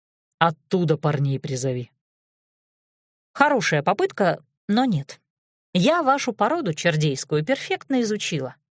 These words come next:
За мною следа простыть не успеет, ты на смерть отправишься. Семён явно смутился, я поднажала. Скажешь, неправда? Может, и с господином Волковым беда чёрная действительно приключилась.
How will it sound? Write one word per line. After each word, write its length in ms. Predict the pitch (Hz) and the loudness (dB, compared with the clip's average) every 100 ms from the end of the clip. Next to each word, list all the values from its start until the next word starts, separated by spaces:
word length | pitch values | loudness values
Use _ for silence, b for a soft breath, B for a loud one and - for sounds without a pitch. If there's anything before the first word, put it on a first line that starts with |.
| _ B | _ B
За 200 | 196 180 | 0 2
мною 360 | 226 269 294 254 | 2 0 -2 -2
следа 540 | - 254 247 214 233 | -2 -2 -2 0 -2
простыть 480 | 208 170 160 - 165 | 0 -2 -2 -4 -4
не 80 | 156 | -2
успеет, 480 | 160 - 233 151 - _ | -2 -4 -4 -4 -6 _
ты 120 | - | 0
на 160 | 208 208 | 2 2
смерть 480 | - 202 196 160 - | 0 0 0 0 -2
отправишься. 640 | 147 165 147 135 - 160 - _ _ _ _ _ _ _ _ | 0 0 0 0 -4 -6 -12 _ _ _ _ _ _ _ _
Семён 320 | - 175 233 | -2 0 0
явно 320 | 339 311 311 320 | 2 0 0 -2
смутился, 640 | - 330 233 220 208 247 - _ | -4 -6 -2 0 0 -6 -10 _
я 240 | 156 165 | 2 2
поднажала. 640 | 160 190 240 226 185 165 160 _ _ _ | 2 0 0 0 2 2 -2 _ _ _
Скажешь, 560 | - 214 208 196 196 - | -10 -2 0 2 0 -4
неправда? 520 | 190 208 285 294 160 - _ _ _ - | -2 2 2 2 -4 -8 _ _ _ -2
Может, 460 | 170 226 330 311 - | 2 2 2 0 -2
и 40 | |
с 60 | 262 | -2
господином 640 | 226 269 285 277 277 269 | -2 0 0 0 0 0
Волковым 640 | 269 359 339 - 151 151 143 | 0 0 -2 -2 0 2 2
беда 300 | 190 170 160 | 0 0 -2
чёрная 500 | - 165 156 160 160 | 0 0 2 2 0
действительно 580 | 160 160 170 156 160 | 0 -2 -2 0 0
приключилась. 800 | 156 160 170 165 - 165 165 - | 0 -2 -2 -2 -2 0 0 -4